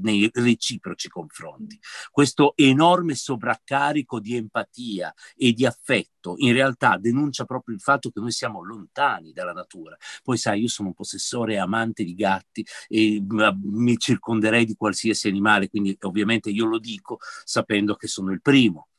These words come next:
a, a, a vivere poi la cosa con questo tipo di, di, di dissidio. Però, però, eh, in ogni caso,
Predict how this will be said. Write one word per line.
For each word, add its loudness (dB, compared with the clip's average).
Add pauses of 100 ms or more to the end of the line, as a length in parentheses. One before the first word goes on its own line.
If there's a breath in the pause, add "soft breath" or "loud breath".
(240 soft breath)
a, -6 (420)
a, 0 (300 loud breath)
a 2
vivere 6
poi 2
la 2
cosa -2
con -6
questo -4
tipo -4
di, -4
di, -12
di -10
dissidio. -6
Però, 4 (500 loud breath)
però, 4
eh, -12 (300)
in 0
ogni 4
caso, -4